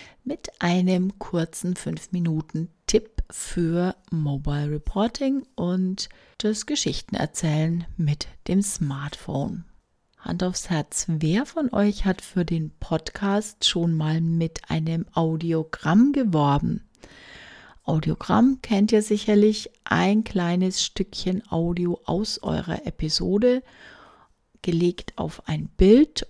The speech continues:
und drüber gelegt eine stilisierte Welle, die sich lippensynchron bewegt.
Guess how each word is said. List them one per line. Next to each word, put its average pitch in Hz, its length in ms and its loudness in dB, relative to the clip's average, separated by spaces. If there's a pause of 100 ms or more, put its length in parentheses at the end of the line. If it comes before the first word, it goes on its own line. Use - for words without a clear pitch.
(180)
und 247 480 2
drüber 180 300 2
gelegt 185 500 2 (140)
eine 175 380 0
stilisierte 170 720 -4
Welle, 156 320 0
die 175 240 -4
sich - 480 -2
lippensynchron 170 1080 -2 (200)
bewegt. - 600 -4